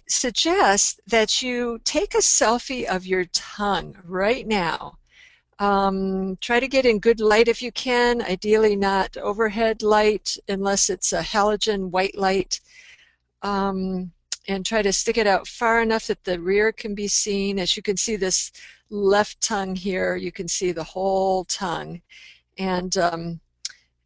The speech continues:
sometimes there's a little yellowish cast, just a tiny bit here, not much on this middle picture. And, um, so that's why. If you don't have a camera where you can do a selfie, then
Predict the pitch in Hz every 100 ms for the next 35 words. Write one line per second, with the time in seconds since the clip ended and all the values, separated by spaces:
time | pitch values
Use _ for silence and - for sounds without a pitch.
0 | _ - - 220 233 214 214 190 196 202
1 | 196 175 185 208 233 233 - 247 220 220
2 | 233 - - - - 302 311 - 254 -
3 | 269 254 254 247 254 - 247 233 214 -
4 | 202 202 - 185 185 175 196 196 190 -
5 | 196 - 196 185 - _ - - - _
6 | _ - 196 185 185 180 175 196 180 180
7 | 180 175 _ _ - - 190 196 202 -
8 | 196 180 175 - 277 - 285 226 247 233
9 | 254 233 220 214 190 185 - 240 202 202
10 | 240 220 190 190 202 180 185 180 - 185
11 | - 302 - - - - _ 214 208 202
12 | 403 - 208 214